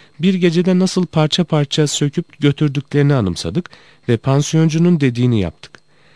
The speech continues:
Arabanın tıklım tıklım olduğu düşünülürse bu benim için tam bir gavur işkencesi olmuştu. Ertesi gün vapurun hareket saatine kadar kenti dolaşmaya çıktık.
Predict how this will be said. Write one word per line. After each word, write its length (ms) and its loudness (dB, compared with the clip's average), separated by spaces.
Arabanın 420 4
tıklım 380 -2
tıklım 360 -2
olduğu 360 0
düşünülürse 720 0
bu 140 0
benim 260 2
için 300 -4
tam 240 0
bir 200 0
gavur 240 2
işkencesi 600 -4
olmuştu. 500 -10
Ertesi 440 0
gün 200 0
vapurun 340 4
hareket 400 0
saatine 480 0
kadar 360 -2
kenti 360 0
dolaşmaya 500 0
çıktık. 400 -12